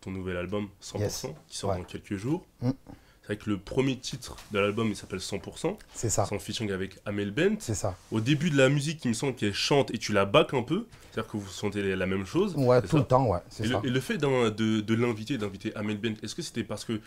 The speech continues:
Speaker 1: tu pensais qu'une voix féminine allait avoir plus de facilité à transmettre l'émotion, la gravité du propos ? C'était pourquoi ?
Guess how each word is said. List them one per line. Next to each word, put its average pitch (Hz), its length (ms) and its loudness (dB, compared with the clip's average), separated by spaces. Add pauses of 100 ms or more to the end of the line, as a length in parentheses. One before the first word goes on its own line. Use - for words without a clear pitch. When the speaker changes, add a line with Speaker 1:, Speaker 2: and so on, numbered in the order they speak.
(140)
Speaker 1:
tu - 120 -6
pensais 127 320 0
qu'une 113 260 0
voix 107 400 2
féminine 120 460 0 (260)
allait 104 120 2
avoir 110 260 2
plus - 400 -10
de 107 520 2
facilité 120 600 -2
à 120 80 6
transmettre 120 440 -6
l'émotion, 135 400 2
la 131 120 4
gravité 120 400 0
du 117 100 -6
propos ? 180 380 -2
C'était - 180 -10
pourquoi ? 117 340 -10